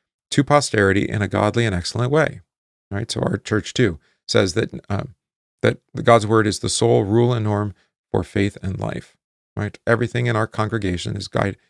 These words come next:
is, is governed by God's word. However, we notice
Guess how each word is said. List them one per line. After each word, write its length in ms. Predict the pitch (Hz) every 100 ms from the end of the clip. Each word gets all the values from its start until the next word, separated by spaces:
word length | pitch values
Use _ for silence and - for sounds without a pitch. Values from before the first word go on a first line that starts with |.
| _
is, 300 | 104 92 -
is 180 | - 92
governed 360 | 113 104 90 -
by 260 | 113 107
God's 320 | 107 98 98
word. 320 | - - - - _ _ _ _ - - _ _ _ _
However, 420 | 160 196 113 - - _ _ _ _ _ _ _ -
we 140 | 120
notice 580 | 120 175 170 127 - -